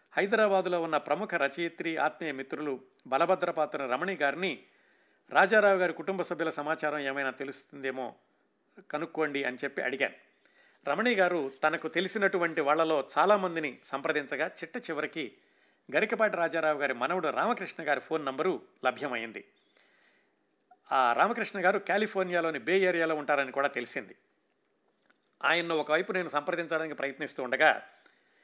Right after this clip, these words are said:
రాజారావు గారు ప్రజానాట్య మండలిలో పనిచేశారు కాబట్టి కమ్యూనిస్టు మిత్రుల్ని కలు-, కనుక్కుంటే కనుక ఏమైనా అవకాశం ఉంటుంది అని చెప్పి ఆ కోణంలో ప్రయత్నాలు చేస్తూ ఖమ్మం జిల్లాకు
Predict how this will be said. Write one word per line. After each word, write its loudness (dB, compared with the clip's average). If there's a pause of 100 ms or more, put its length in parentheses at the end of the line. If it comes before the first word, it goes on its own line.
(420)
రాజారావు 6
గారు 4
ప్రజానాట్య 2
మండలిలో -2
పనిచేశారు 0
కాబట్టి -2 (220)
కమ్యూనిస్టు -2
మిత్రుల్ని -4 (220)
కలు-, -4
కనుక్కుంటే -4
కనుక -4
ఏమైనా 2
అవకాశం 0
ఉంటుంది -8
అని -6
చెప్పి -6 (140)
ఆ 4
కోణంలో 0 (560)
ప్రయత్నాలు 2
చేస్తూ -4 (600)
ఖమ్మం 0
జిల్లాకు 0